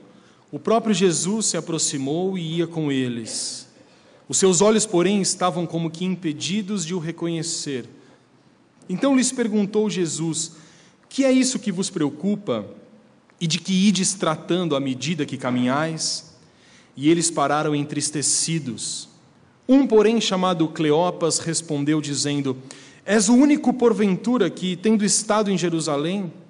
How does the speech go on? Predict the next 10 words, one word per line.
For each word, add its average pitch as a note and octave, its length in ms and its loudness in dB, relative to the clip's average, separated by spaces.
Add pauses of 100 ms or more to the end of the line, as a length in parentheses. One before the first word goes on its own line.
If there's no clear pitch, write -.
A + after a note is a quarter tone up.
(320)
ignoras F#3+ 600 4
as F3+ 140 0
ocorrências E3 800 -2
desses D3 360 -4
últimos D3+ 440 -4
dias?" D#3 600 -4 (840)
Ele F#3 220 6
lhes F#3 180 4
perguntou: E3 680 -2
"Quais?" A3 720 -2